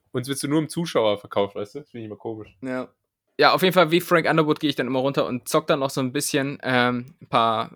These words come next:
Speaker 2: äh, ein paar Tore schießen oder Menschen abknallen, o-, äh, also, oder andere Zombies oder sowas.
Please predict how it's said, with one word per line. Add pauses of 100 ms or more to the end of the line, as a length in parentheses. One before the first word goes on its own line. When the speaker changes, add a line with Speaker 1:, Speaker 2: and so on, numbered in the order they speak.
Speaker 2:
äh,
ein
paar
Tore
schießen
oder (280)
Menschen
abknallen,
o-,
äh,
also,
oder
andere (100)
Zombies
oder
sowas.